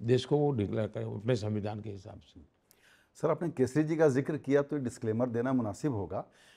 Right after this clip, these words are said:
Speaker 2: कि उस वक्त मैं वहाँ मौजूद था जब उनको भगाया गया था।
Speaker 1: हम्म। अब बताइए, अब ये संविधान की बात बोलने का उनको हक है क्या?
Speaker 2: हम्म।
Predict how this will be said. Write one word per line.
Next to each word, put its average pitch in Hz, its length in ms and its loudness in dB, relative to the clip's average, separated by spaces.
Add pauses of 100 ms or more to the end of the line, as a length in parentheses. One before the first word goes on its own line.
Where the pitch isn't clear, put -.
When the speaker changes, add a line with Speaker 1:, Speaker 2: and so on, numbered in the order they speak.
(140)
Speaker 2:
कि 143 60 -6
उस 143 260 -4
वक्त 160 180 -2
मैं 160 100 -2
वहाँ 151 180 0
मौजूद 127 440 2
था - 220 -8
जब 101 160 0
उनको 101 200 -4
भगाया 85 320 -6
गया 78 180 -12
था। - 140 -10
Speaker 1:
हम्म। 123 180 -4 (840)
अब 98 120 -4
बताइए, 135 520 2 (840)
अब 110 220 8
ये 175 80 12
संविधान 139 560 10
की 165 80 8
बात 147 180 6
बोलने 139 280 4
का 147 100 2
उनको 143 180 0
हक 131 260 0
है 117 120 -4
क्या? 113 240 -14
Speaker 2:
हम्म। 90 180 -16